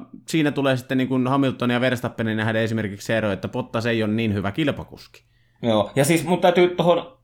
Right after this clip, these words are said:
Speaker 2: aikaeroon sanoa se, että molemmilla on yksi kisa, missä on ollut noin puoli sekuntia tallikaveria nopeampi. Et sekään ei niinku pääse, kun Bottas oli nyt pu-, noin puoli sekkaa nopeampi aika, jossa kun Lewis ja,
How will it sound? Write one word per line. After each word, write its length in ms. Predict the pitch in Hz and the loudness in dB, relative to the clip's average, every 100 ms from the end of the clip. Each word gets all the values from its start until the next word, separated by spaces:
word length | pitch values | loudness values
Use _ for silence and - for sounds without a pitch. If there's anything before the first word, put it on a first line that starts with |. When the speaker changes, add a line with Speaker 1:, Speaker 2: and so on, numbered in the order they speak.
| - | 2
Speaker 2:
aikaeroon 460 | 175 160 135 139 | 4 4 2 2
sanoa 200 | 151 147 | 0 0
se, 140 | - 135 | 2 0
että 280 | - 135 - | 2 2 4
molemmilla 440 | 160 160 139 127 | 4 4 4 2
on 60 | 135 | 0
yksi 160 | 135 | -2
kisa, 220 | - 120 107 | -4 -2 -2
missä 200 | 107 117 | -2 -2
on 40 | |
ollut 160 | 117 113 | 0 2
noin 180 | 117 117 | 2 0
puoli 240 | 113 104 | 0 -2
sekuntia 400 | 98 98 - 87 | -2 -6 -6 -6
tallikaveria 520 | 92 82 80 78 82 | -4 -6 -6 -6 -6
nopeampi. 340 | 82 85 82 87 | -6 -8 -8 -8
Et 100 | - | -4
sekään 260 | 117 104 | 0 0
ei 100 | 98 | 0
niinku 200 | 95 95 | 0 -2
pääse, 220 | 95 95 | -2 -4
kun 160 | - - - _ - | -4 -8 -10 _ -2
Bottas 320 | 120 117 104 | 0 0 0
oli 300 | 104 131 123 | 0 2 2
nyt 240 | 117 113 - | 0 -2 -4
pu-, 100 | 117 | 0
noin 160 | 117 | 0
puoli 200 | 113 110 | 0 -4
sekkaa 320 | 104 92 - 90 | -4 -8 -4 -2
nopeampi 500 | 95 95 82 95 - _ _ - - - | -2 -2 -6 -8 -14 _ _ -20 -12 -2
aika, 240 | 117 104 | 0 0
jossa 220 | 98 104 | -2 -2
kun 140 | 107 110 | -2 0
Lewis 320 | 107 104 - | 0 0 2
ja, 260 | 92 - | 0 0